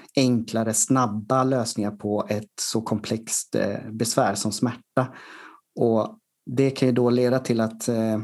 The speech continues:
eh, alltså ett stort problem med det här är ju att,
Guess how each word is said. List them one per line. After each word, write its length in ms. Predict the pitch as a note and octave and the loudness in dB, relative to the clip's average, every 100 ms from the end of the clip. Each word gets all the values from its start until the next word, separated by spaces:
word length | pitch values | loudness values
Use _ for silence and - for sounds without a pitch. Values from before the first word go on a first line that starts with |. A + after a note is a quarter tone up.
| A2 _ _ - - - _ _ _ - | -8 _ _ -18 -18 -20 _ _ _ -10
eh, 280 | - - - - _ _ _ - | -6 -8 -10 -14 _ _ _ -4
alltså 160 | - | 0
ett 80 | C3 | 0
stort 300 | - E3 E3 | 2 2 2
problem 460 | D3 C#3 D#3+ D#3 C#3+ - - | 2 4 4 4 2 -2 0
med 120 | D3 | 2
det 60 | C3+ | 2
här 340 | A#2 A#2+ D3+ | 2 2 0
är 160 | B2 B2 | 0 2
ju 120 | A#2 | 2
att, 340 | A#2+ A#2+ - | 0 -4 -12